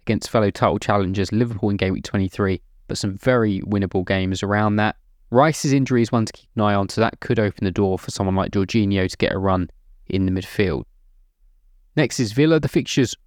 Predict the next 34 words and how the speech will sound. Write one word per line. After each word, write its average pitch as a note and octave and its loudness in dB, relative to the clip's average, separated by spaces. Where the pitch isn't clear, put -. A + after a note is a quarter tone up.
all D3 2
seem G2+ -2
to - -4
look - -4
good F#2+ -2
when G#2 0
you're G2 -2
playing C3+ 0
well, G#2 2
and G#2 0
again, A2+ 0
a G2 0
very A#2 2
nice F#2+ -2
run F#2+ 0
over G2+ -4
the G2 -4
next - -4
month G#2+ -2
or G2+ -4
two. G#2 0
Newcastle F3 2
at - 0
home C3+ 0
isn't C3+ 0
one A#2 2
where A2 0
I'd G2 -2
back - -2
the - -20
cleanie, C#3 2
but D#2+ 2
I A2 4
would G#2+ -4